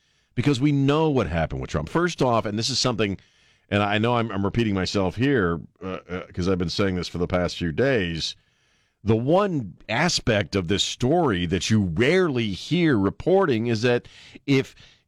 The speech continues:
just what we're seeing on the surface is true, that he is in possession of these documents, wh-, whether they're, they're documents from his time with Obama or, or they're, they're g-, stretching back to his days in the Senate.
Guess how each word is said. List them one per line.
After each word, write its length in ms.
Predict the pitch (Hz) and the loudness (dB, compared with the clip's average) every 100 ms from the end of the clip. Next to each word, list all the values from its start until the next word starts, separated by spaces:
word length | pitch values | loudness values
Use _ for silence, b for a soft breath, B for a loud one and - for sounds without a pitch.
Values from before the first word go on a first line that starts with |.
| 127 156 | -20 -14
just 320 | 147 170 - 151 | -2 -2 -2 0
what 220 | 185 208 | 0 2
we're 160 | 190 | -2
seeing 540 | 156 - 185 214 175 143 | 0 0 2 2 2 2
on 80 | 135 | 0
the 80 | |
surface 480 | - 180 185 151 135 | 0 0 0 0 -2
is 160 | 123 - | -2 -4
true, 360 | - 190 175 | 0 2 2
that 140 | 113 113 | 2 -2
he 140 | 127 | -2
is 160 | 170 156 | -2 -4
in 80 | 147 | -4
possession 580 | 131 120 147 165 131 | -2 0 0 0 -2
of 160 | 117 92 | -2 0
these 220 | 120 107 | 0 0
documents, 800 | 123 139 170 113 76 80 - - _ _ _ _ _ _ _ _ _ _ - | 0 0 -2 -2 -4 -4 -8 -16 _ _ _ _ _ _ _ _ _ _ -2
wh-, 200 | 123 127 | -2 0
whether 480 | 131 113 110 101 107 | 0 0 0 -2 -4
they're, 280 | 104 104 104 | -2 -2 -2
they're 200 | 104 101 | -2 0
documents 440 | 113 113 113 98 | 0 0 -4 -6
from 140 | 104 | -4
his 100 | 98 | -6
time 280 | - 101 110 | -2 -2 0
with 80 | 92 | 0
Obama 560 | 82 95 139 151 156 - b b b b b | 0 2 2 0 -2 -4 b b b b b
or, 640 | - 95 92 87 85 85 87 | 0 2 4 2 2 0 0
or 260 | 90 87 | 0 0
they're, 320 | 80 82 82 82 | 0 0 0 0
they're 260 | 85 80 | 0 0
g-, 120 | 80 - | -2 -4
stretching 380 | - 110 92 80 | 0 0 -2 0
back 280 | 101 101 | 0 0
to 100 | - | 0
his 100 | 87 | -4
days 360 | 73 98 92 73 | 0 2 2 0
in 80 | 73 | -4
the 40 | |
Senate. 540 | - - 160 165 160 | -2 0 0 0 -2